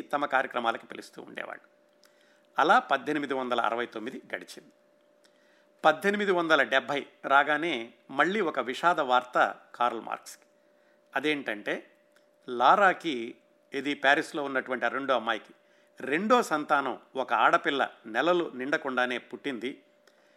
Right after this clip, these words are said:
పుట్టినప్పటి నుంచి కూడా అనారోగ్యంతో ఉండేది.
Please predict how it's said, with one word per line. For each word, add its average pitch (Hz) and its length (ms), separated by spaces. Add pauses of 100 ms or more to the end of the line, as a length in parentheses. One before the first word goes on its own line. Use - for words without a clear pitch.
(680)
పుట్టినప్పటి 214 440
నుంచి 190 180
కూడా 165 160
అనారోగ్యంతో 160 560
ఉండేది. 135 360